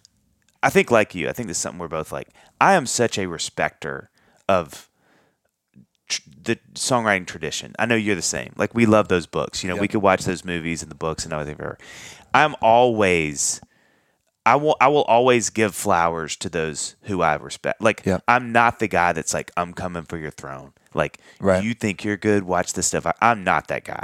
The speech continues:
Speaker 1: I
Speaker 2: Right.
Speaker 1: am much more like, "I wanna sit and just hear you talk about what you've done or
Speaker 2: Yep.
Speaker 1: just tell you how great you are."
Speaker 2: Yep.
Speaker 1: You know what I mean? Like, I'm, I'm a big, like, give respect where respect is due. And so I think some of it is just a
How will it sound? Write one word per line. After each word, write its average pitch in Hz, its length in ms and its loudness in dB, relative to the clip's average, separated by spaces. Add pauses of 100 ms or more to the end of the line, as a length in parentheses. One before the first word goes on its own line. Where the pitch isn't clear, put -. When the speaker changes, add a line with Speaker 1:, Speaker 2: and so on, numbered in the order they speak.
Speaker 1:
I 107 60 4
Speaker 2:
Right. 127 100 6
Speaker 1:
am 95 120 -4
much 101 300 0
more 87 200 -6
like, 71 320 -6 (640)
"I 104 100 6
wanna 135 200 2
sit - 240 -4
and 87 80 -18
just 85 160 -6
hear 95 100 -4
you 85 120 -6
talk 82 220 -4
about 80 180 -6
what 73 100 -6
you've 64 140 -14
done 87 260 -2
or 82 140 -6
Speaker 2:
Yep. 95 60 -2
Speaker 1:
just 90 180 -2
tell 95 160 -2
you 71 120 -6
how 67 120 -6
great 67 280 -12
you - 140 -16
are." - 120 -14
Speaker 2:
Yep. 92 240 0
Speaker 1:
You 110 60 0
know 110 40 -2
what 107 40 -6
I - 20 -8
mean? 98 100 -4
Like, 87 180 0
I'm, 104 260 0
I'm 104 240 2
a 82 80 -8
big, 87 280 -2
like, 78 220 -6
give 85 320 -8 (840)
respect 92 400 0
where 92 60 -2
respect 87 340 -2
is 78 80 -14
due. 95 180 -4
And 92 100 -4
so 123 80 4
I - 20 4
think - 200 0
some 208 240 4
of 202 100 0
it 143 120 4
is 104 340 4
just 113 340 0
a 92 180 -2